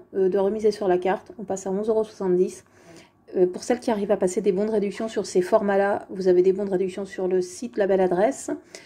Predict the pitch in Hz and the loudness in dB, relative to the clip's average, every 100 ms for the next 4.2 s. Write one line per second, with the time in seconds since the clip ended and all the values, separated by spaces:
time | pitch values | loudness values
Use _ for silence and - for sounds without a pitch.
0 | - - - 196 202 208 - 185 196 185 | -20 -20 -10 -6 -4 -4 -2 -2 -2 -4
1 | - 185 190 208 - 190 - 208 185 180 | -2 -2 -2 -6 -6 -10 -6 0 2 4
2 | 202 185 185 - - 226 - 226 220 220 | 4 4 2 -6 -14 -14 -10 -4 0 0
3 | 196 190 190 190 190 220 220 190 196 - | 0 -2 -2 0 0 -4 -4 -2 -2 -2
4 | 202 202 | -4 -6